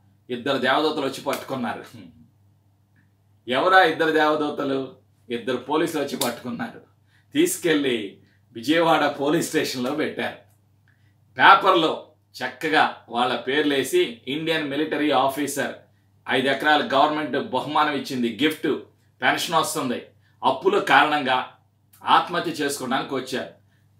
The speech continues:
ఒక విషయం ఏమిటంటే, ఒకే ఒక కొడుకు ఎంఏ చదువుకున్నాడు, దుబాయ్లో లక్షలు సంపాదిస్తున్నాడు,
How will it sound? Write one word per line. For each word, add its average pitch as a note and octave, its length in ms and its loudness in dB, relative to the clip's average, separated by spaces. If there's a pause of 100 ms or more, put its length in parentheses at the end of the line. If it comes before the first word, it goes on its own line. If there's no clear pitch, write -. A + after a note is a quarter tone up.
ఒక A#2+ 200 -2 (500)
విషయం G#3 300 2
ఏమిటంటే, D#3+ 880 0
ఒకే C#3 240 2
ఒక G3+ 260 2
కొడుకు E3+ 380 2
ఎంఏ F3 320 4
చదువుకున్నాడు, E3 720 2
దుబాయ్లో D#3 480 4
లక్షలు C#3 460 -2
సంపాదిస్తున్నాడు, D3+ 1080 0